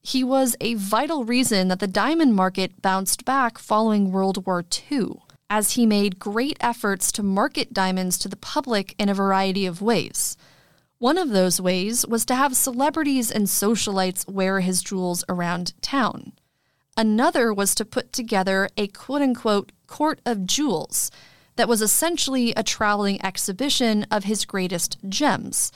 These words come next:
several of which he then sold as a result of these shows. Winston did not do this simply for his own gain,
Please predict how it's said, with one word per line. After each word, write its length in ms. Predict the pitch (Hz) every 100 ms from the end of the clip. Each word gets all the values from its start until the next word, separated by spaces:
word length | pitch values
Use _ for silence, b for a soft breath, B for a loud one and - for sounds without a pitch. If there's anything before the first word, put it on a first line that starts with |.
| b b b b
several 440 | - 262 262 277
of 140 | 262 214
which 220 | 214 -
he 140 | 233
then 240 | 220 196 180
sold 600 | - - 349 220 185 185
as 300 | - 202 196
a 60 | 202
result 440 | 190 175 170 170 -
of 180 | 185 175
these 220 | 175 190
shows. 680 | - 285 208 - - - - _ _ _ _ _ _
Winston 720 | 202 302 330 - 311 262 233
did 120 | 208
not 320 | 208 190 185
do 220 | 180 196 196
this 220 | 190 180
simply 340 | - 190 196
for 180 | 185 180
his 160 | 185 180
own 240 | 175 165
gain, 600 | 160 - 208 151 - -